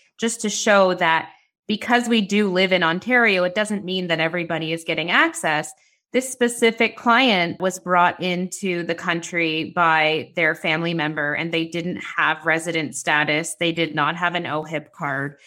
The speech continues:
And unfortunately, while they were visiting, they became ill and very, very ill. And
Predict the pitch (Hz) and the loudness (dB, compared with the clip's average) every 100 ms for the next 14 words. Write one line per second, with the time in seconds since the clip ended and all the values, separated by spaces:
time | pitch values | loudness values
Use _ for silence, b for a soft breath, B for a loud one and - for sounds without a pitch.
0 | b b b 170 170 185 - 240 247 220 | b b b 2 2 0 2 2 4 2
1 | 147 185 175 156 160 170 175 180 302 285 | 4 2 2 2 4 2 0 2 2 2
2 | 214 170 175 190 _ _ - 175 175 180 | 0 0 -2 -8 _ _ -4 -2 -2 -4
3 | 180 160 - 123 107 - - 170 170 185 | -4 -4 -2 -2 -2 -6 -8 -6 0 4
4 | 190 185 170 151 147 110 139 131 135 b | 4 4 2 0 0 -2 -2 -4 -8 b
5 | b b - 165 165 | b b 0 2 2